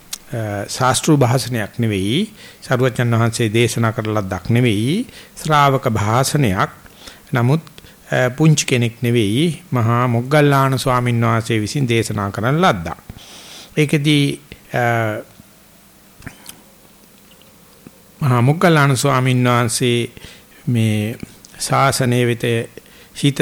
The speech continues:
දීලා වැඩ කරන භික්ෂු භික්ෂුණී උපාසක උපාසිකා, අ, කියන මේ සිව්වණක් පිරිසට අනුකම්පාවෙන් දේශනා කරනවා. මේ පැවිද්දත් එක්ක මේ සීල සමාධි ප්‍රඥා පූර්ණේ කරනකොට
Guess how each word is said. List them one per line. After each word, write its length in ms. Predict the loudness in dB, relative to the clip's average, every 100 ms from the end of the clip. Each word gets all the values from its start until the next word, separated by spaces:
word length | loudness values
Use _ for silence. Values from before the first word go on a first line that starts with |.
| 2
දීලා 260 | 2 2
වැඩ 200 | 2 2 2
කරන 280 | 0 2 2 2 -2 -10 -20 -16
භික්ෂු 300 | -4 -4 0
භික්ෂුණී 360 | -2 0 0 0
උපාසක 440 | 0 0 0 0
උපාසිකා, 640 | -4 0 0 0 -2 0 0
අ, 600 | -2 -14 -20 -20 -10 -8 -8 -10
කියන 320 | -6 -2 0
මේ 300 | 2 0 -2 -8 -16 -20 -4
සිව්වණක් 520 | 2 4 4 2 0
පිරිසට 400 | 0 2 0 -2 0 0 0 -6 -20 -20 -12
අනුකම්පාවෙන් 800 | 0 2 4 2 2 2 2 2
දේශනා 440 | 2 2 2 0 0
කරනවා. 640 | -2 2 2 2 0 0 -2 -8 -20 -20 -20 -14 -14 -12
මේ 340 | -6 -2 -2 -4
පැවිද්දත් 720 | 0 2 2 2 -2 -2 -4
එක්ක 300 | -4 -2 0
මේ 340 | 2 0 -2 -8 -14
සීල 320 | -10 -2 0 0
සමාධි 380 | 0 0 0
ප්‍රඥා 420 | -2 -4 -2 -4 -2
පූර්ණේ 460 | 0 0 2 0
කරනකොට 500 | 0 -2 -2 -2 -2